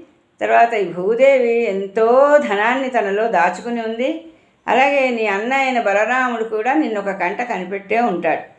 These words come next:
అలాంటప్పుడు నీ కొదువు ఏముంది? చక్కగా నీ నిర్విఘ్నంగా ఈ భక్తులందరినీ, ఆ, కాపాడుతూ వాళ్ళు చేసేటటువంటి పూజలన్నింటినీ అను-, స్వీకరించి వాళ్ళని నువ్వు అనుగ్రహించాలి.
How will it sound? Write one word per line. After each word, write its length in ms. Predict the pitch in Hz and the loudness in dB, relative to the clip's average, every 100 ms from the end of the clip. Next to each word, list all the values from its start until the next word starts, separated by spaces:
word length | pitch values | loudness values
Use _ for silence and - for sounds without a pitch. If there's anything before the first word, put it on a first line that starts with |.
| _ - | _ -8
అలాంటప్పుడు 1000 | 165 185 220 214 190 180 180 240 240 240 - _ | -2 0 0 -2 -4 -4 0 0 0 -4 -12 _
నీ 180 | 180 190 | -6 -4
కొదువు 340 | 185 165 202 254 | -2 -2 2 4
ఏముంది? 720 | 262 240 233 233 220 220 - _ _ - 190 | 4 4 0 0 -2 -2 -8 _ _ -8 -6
చక్కగా 380 | 190 254 302 | 0 2 4
నీ 260 | 277 247 220 | 2 0 0
నిర్విఘ్నంగా 1000 | 190 185 202 262 262 302 285 269 240 220 | 0 -2 0 -2 0 2 2 4 4 4
ఈ 140 | 208 | 0
భక్తులందరినీ, 1200 | 185 175 180 254 262 240 226 220 214 202 202 190 190 - _ - | -2 -4 -2 0 2 2 2 0 -2 -2 -2 -4 -12 -20 _ -8
ఆ, 240 | 180 180 175 - | -4 -4 -6 -6
కాపాడుతూ 680 | 165 175 180 233 208 170 214 | 0 0 4 4 4 0 -2
వాళ్ళు 460 | 262 214 208 175 180 | 0 0 -2 -4 -6
చేసేటటువంటి 760 | 190 240 247 226 202 180 185 180 | -6 -2 -4 -2 -6 -8 -12 -12
పూజలన్నింటినీ 1080 | - 160 202 262 262 202 185 190 185 180 | -12 -8 -4 0 0 -2 -6 -8 -8 -10
అను-, 680 | 180 151 156 156 - _ _ | -8 -6 -6 -8 -12 _ _
స్వీకరించి 680 | 160 190 208 202 190 180 254 | -2 -2 0 -2 -2 -2 -4
వాళ్ళని 420 | 269 185 190 220 | 0 0 0 0
నువ్వు 140 | 349 269 | -2 -2
అనుగ్రహించాలి. 840 | 175 208 - 262 240 220 156 - | -4 -4 0 0 -2 -2 -2 -2